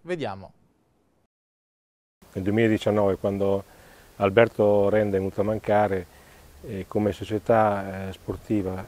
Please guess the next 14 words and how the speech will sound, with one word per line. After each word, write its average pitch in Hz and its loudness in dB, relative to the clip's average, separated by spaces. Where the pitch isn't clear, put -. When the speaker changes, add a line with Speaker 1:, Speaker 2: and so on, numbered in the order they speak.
Speaker 2:
eh, 113 -14
ci 101 -8
siamo 104 0
posti 107 0
il 95 -4
problema 104 0
di 92 -6
come 101 0
portare 104 0
avanti 107 -2
la 92 -4
memoria 98 -2
di 95 -4
Alberto 98 0